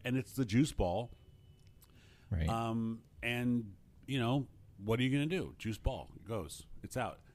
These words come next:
Speaker 1: Then Juan Soto, the lefty, comes in against Kershaw, and I don't
Speaker 2: And
Speaker 1: know
Speaker 2: hits a
Speaker 1: what
Speaker 2: bomb.
Speaker 1: Kershaw's problem is with giving up homers to lefties in the playoffs, but Ike's, I would not, I would not have brought him back out.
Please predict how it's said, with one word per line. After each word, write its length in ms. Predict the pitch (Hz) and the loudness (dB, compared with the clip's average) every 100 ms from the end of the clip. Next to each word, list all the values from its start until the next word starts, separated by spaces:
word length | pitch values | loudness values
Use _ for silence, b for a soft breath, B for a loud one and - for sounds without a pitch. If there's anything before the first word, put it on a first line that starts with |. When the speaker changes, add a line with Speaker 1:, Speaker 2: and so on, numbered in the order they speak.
| b 90 | b -2
Speaker 1:
Then 280 | 120 120 | 2 4
Juan 220 | 113 104 101 | 4 2 0
Soto, 440 | - 165 190 135 | 2 6 8 6
the 140 | 110 | 6
lefty, 460 | 107 143 196 - 123 | 6 8 8 6 0
comes 380 | - 120 110 95 | 0 2 4 2
in 140 | 95 | 0
against 400 | 104 - 104 - | 0 -2 -2 -2
Kershaw, 560 | - 87 85 95 87 101 | -4 -4 -4 -6 -6 -4
and 180 | 101 95 - - | -6 -8 -14 -10
I 100 | 110 | 0
don't 80 | 135 | 2
Speaker 2:
And 80 | 117 | 2
Speaker 1:
know 60 | 101 | 2
Speaker 2:
hits 80 | |
a 40 | 101 | 2
Speaker 1:
what 140 | 139 | 0
Speaker 2:
bomb. 100 | 85 | 0
Speaker 1:
Kershaw's 420 | 139 135 117 95 85 | 0 0 2 0 2
problem 340 | 104 92 92 | 0 2 0
is 120 | 87 | 0
with 120 | 90 - b b b b | -2 -6 b b b b
giving 220 | 113 107 | 2 4
up 100 | 92 | 6
homers 360 | 110 113 104 - | 8 8 6 2
to 100 | 92 | 0
lefties 460 | 104 113 107 85 | 0 0 -2 -2
in 100 | 87 | -2
the 80 | 87 | 0
playoffs, 460 | - 117 87 73 - | 2 2 0 -4 -6
but 160 | 78 71 - - | -8 -8 -10 -4
Ike's, 520 | 113 95 - - - b b b b b b - | -2 -2 -6 -10 -12 b b b b b b 2
I 120 | 123 | 4
would 180 | 120 110 | 4 4
not, 280 | 117 113 - _ _ _ - | 2 0 -2 _ _ _ 0
I 100 | 143 | 2
would 140 | 165 | 2
not 160 | 175 175 | 2 0
have 100 | 151 | 2
brought 200 | 175 175 | 0 0
him 80 | 165 | -4
back 220 | 165 - | -4 -6
out. 220 | 180 | -10